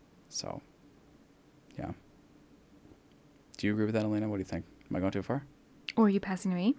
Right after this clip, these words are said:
Speaker 1: Sure.
Speaker 2: Okay. Um, yeah, I mean, I disagree with some of your points. I, I actually think, look, I am not a writer,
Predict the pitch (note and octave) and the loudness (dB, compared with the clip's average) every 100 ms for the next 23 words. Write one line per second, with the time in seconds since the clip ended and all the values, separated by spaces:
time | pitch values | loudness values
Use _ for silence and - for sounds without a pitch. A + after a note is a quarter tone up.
0 | - - - - - - - - - - | -2 -4 -4 -8 -20 -20 -20 -20 -20 -20
1 | - - - G#3 B3+ - - - - - | -4 -2 2 2 2 0 -16 -20 -12 -12
2 | - - - C4 C4 B3 A#3+ A3+ A#3 A#3+ | -12 -20 4 12 12 12 12 12 8 4
3 | - - - - - - - - - - | -4 -20 -20 -20 -20 -20 -20 -20 -20 -20
4 | - - - - - - - F#4 A4 C#4 | -20 -20 -20 -16 -16 -2 8 12 12 12
5 | C#4+ C#4 C#4 E4 C#4+ C4 - B3+ F#3 D#3 | 12 12 10 6 8 6 8 8 8 6
6 | - D#4 C4 F3 - - - A#3 F4 - | 2 6 6 6 0 -10 6 10 10 10
7 | D#4+ A4 - A#4+ G#4+ F#4+ E4 C#4 - - | 8 8 10 12 12 12 10 8 2 -12
8 | - - - - - - - - G#3 F3 | -20 -20 -20 -20 -20 -20 -16 6 10 10
9 | - C#4+ F#4 B3+ G3+ E3+ E3 E3+ E3 E3 | 10 12 12 12 12 12 12 10 10 10
10 | F3 F3+ G#3 | 12 10 8